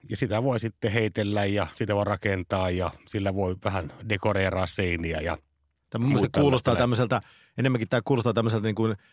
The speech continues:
Speaker 2: markkinoinnitestaukselta. Joku on keksinyt jossain, tiedätkö, piilaaksossa, että nyt kokeillaan, mitä kaikkea me saadaan myytyä globaalisti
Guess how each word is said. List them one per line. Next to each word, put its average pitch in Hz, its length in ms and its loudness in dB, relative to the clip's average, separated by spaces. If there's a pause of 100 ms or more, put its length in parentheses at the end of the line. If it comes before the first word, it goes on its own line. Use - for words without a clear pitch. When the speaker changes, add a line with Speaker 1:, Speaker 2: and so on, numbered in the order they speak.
(360)
Speaker 2:
markkinoinnitestaukselta. 117 1200 0
Joku 143 180 4
on 131 60 2
keksinyt 107 380 0
jossain, 101 380 -2
tiedätkö, 95 220 -4
piilaaksossa, 90 680 -2
että - 240 -6 (600)
nyt 139 180 0
kokeillaan, 120 420 4
mitä 135 200 -2
kaikkea 156 400 2
me 110 60 0
saadaan 104 320 2
myytyä 110 380 0
globaalisti 107 680 2